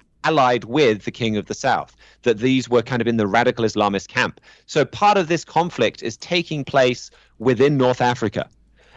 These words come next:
And this, this same passage, it talks about the king of the north attacking the king of the south like a whirlwind. And this is, you know, that word whirlwind is,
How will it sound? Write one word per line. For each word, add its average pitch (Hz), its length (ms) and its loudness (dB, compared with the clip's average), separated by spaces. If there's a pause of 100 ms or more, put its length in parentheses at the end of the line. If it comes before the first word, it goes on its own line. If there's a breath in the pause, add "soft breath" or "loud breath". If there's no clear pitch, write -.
(120)
And 127 640 0 (140)
this, - 420 -6
this 135 200 -6
same 156 260 0
passage, 143 440 -2
it - 100 -8
talks 151 240 -2
about 127 260 2
the - 80 -6
king 147 240 -2
of 127 60 0
the 120 80 -2
north 120 320 0
attacking 151 500 -4
the 131 80 -2
king 131 340 -4 (340)
of 123 100 -6
the 120 60 0
south 120 400 0 (400 soft breath)
like 123 320 0
a 131 100 2
whirlwind. 110 640 0 (340 soft breath)
And 131 380 0
this 190 220 -4
is, - 420 -4 (640)
you 151 80 -2
know, 139 60 -2
that 190 180 2
word 190 240 2
whirlwind 170 540 2
is, 139 160 -4